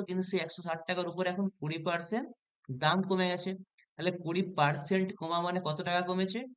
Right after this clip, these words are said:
দেখো, পার্সেন্টেজ তোলার জন্য দুটো শূন্য কাটতে হয়। তাহলে ষোলো দিয়ে বত্রিশ টাকা কমেছে। এই বত্রিশ টাকাতে এখন ক্রেতা দু কেজি বেশি পাচ্ছে। তাহলে এক কেজির দাম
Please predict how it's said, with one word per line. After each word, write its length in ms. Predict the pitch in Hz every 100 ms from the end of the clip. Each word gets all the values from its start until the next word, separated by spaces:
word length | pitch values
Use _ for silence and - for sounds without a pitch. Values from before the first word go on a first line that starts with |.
| _ -
দেখো, 140 | 160 160
পার্সেন্টেজ 460 | 147 147 180 180 180
তোলার 180 | 151 170
জন্য 120 | 175 160
দুটো 120 | 160 156
শূন্য 140 | 156 156
কাটতে 240 | 135 131 123
হয়। 140 | 110 - _ _ _ _
তাহলে 160 | 151 175
ষোলো 180 | 175 160 170
দিয়ে 140 | 180 190 151
বত্রিশ 440 | 156 151 170 180 175
টাকা 160 | 175 170
কমেছে। 380 | 151 127 127 - - - _ _ _
এই 160 | - 185 143
বত্রিশ 480 | 156 151 - 185 190 -
টাকাতে 420 | 165 185 190 160 135 151 _ -
এখন 280 | 143 - 170 156 170 _ _ -
ক্রেতা 360 | 151 156 165 147 147
দু 80 | 135 147
কেজি 200 | 170 165 180
বেশি 180 | 147 151 139
পাচ্ছে। 280 | 123 - 131
তাহলে 160 | 151 151
এক 60 | 147 -
কেজির 240 | 165 170 156 127 -
দাম 140 | 143